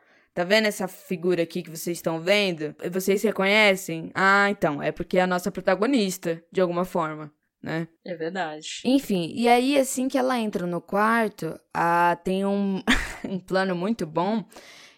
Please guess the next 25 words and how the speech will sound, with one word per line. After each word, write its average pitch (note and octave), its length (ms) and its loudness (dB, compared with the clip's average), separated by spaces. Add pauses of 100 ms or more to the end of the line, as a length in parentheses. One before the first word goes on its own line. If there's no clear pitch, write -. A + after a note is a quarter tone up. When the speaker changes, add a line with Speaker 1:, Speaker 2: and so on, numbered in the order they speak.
(160)
Speaker 1:
que G#3 140 2
é G#3+ 260 8
a G#3 140 6
Villanelle F#3+ 480 0
olhando G3+ 540 2
fixamente A3+ 840 -4
pra C4 180 0
cama, G#3+ 600 0
pra A3 180 8
cama A#3 520 6
especificamente, F#3+ 1120 -2
e A#3 100 0
depois A#3+ 400 10
ao A#3+ 120 12
Speaker 2:
<laughs> B3 40 10
Speaker 1:
redor, G3 640 10 (240)
né? E3 200 -2
Speaker 2:
Pra F#3 180 6
cama, F#3+ 500 6
Speaker 1:
É, F3 40 2
Speaker 2:
tá? E3+ 340 4
Speaker 1:
depois F3+ 320 -4
ao G3+ 80 4
redor, G3+ 880 6
né? F3 480 -2